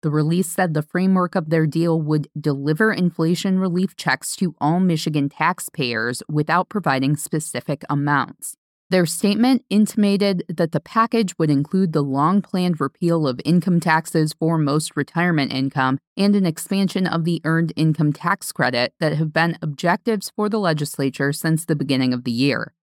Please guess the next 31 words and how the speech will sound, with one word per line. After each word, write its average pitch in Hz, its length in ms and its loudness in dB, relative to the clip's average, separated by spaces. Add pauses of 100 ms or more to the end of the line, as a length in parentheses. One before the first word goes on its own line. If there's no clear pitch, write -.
(160)
Versions 170 460 4
of 139 160 -4
those 131 240 -2
policies 151 580 0
passed - 380 -4
both 156 220 -2
chambers 147 520 0 (160)
late 147 320 -2
last 151 400 0
week 151 280 0
but 139 120 -2
have 139 120 -2
since 156 280 -2
stalled 151 460 0 (240)
amid 151 320 2
disagreements 156 840 0
over 147 260 0
the 170 140 -2
particulars. 147 960 -6 (360)
M 220 160 4
live 240 260 4
had 208 200 -2
previously 196 640 0
reported 170 580 0
that 151 180 2
Whitmer's 156 440 0
office 151 400 2
had 147 200 0
proposed 156 520 -2
diverting 156 600 0
about 143 300 0